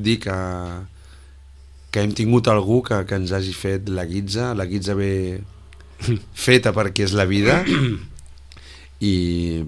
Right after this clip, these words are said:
Speaker 1: però que, que si he de fer una conclusió, i és això, que estem molt contents i que hem tingut dos anys amb dues festes majors que es presentaven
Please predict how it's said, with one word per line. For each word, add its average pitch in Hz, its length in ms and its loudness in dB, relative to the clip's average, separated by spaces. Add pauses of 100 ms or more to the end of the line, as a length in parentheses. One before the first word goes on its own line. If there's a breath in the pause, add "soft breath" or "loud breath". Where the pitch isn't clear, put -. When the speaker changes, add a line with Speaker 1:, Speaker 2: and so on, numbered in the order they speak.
(140)
Speaker 1:
però 87 200 -2
que, 82 140 -6 (1400)
que 90 240 -4
si - 380 -2
he 95 60 0
de 98 120 -2
fer 98 140 -4
una 95 100 -4
conclusió, 98 640 -2
i 87 300 -6 (420 loud breath)
és 92 160 -2
això, 85 300 2
que 76 100 -12 (240)
estem 87 240 -6
molt 95 240 -2
contents 101 480 -6
i 87 300 -10 (480 soft breath)
que 95 100 -4
hem 87 80 -4
tingut 95 240 -2
dos 95 180 -2
anys 107 380 -4
amb 90 380 -6 (300)
dues 98 320 -2
festes 92 280 -6
majors 95 320 -4
que 101 120 -8
es - 80 -8
presentaven 90 560 -4